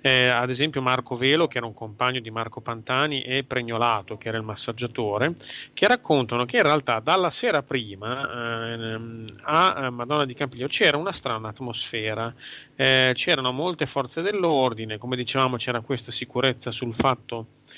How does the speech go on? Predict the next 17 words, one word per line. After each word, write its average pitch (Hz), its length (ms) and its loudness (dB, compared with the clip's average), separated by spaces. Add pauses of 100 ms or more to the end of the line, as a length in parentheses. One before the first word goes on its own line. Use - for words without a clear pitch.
(260)
che, 127 720 2
eh, 113 60 -8
ci - 120 -12
sarebbe 127 340 -4
stato 131 260 -4
il 123 80 -6
controllo 127 340 -2
antidoping, 127 640 0
ma 180 320 4
c'era 151 320 2
una 147 160 -6
strana 127 360 -6
tensione, 113 920 0
eh, 110 420 -6
citano 123 420 -2
tutti 120 260 -8
quanti 120 680 -2